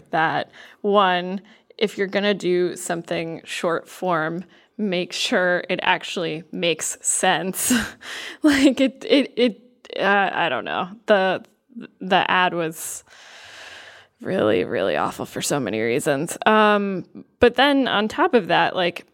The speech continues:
you know, have multiple sets of eyes of people who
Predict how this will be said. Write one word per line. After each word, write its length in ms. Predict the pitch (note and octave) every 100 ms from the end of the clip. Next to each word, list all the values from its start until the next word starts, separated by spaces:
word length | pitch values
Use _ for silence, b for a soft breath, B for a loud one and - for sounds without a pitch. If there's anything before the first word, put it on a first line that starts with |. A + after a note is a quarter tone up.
| _ _
you 200 | G3 G3
know, 320 | F3 D3+ F3+ G3
have 680 | - - G3+ G#3 G3 F#3+ F#3+ G3+
multiple 640 | G3+ E3+ G3+ G#3+ G3+ F3
sets 480 | - F3 C#3 - -
of 160 | F3 -
eyes 460 | F3+ F3 E3+ F3
of 180 | F3+ F3
people 640 | - F3+ F#3 E3+ E3+ D#3
who 560 | F#3+ - F#3+ F3+ E3+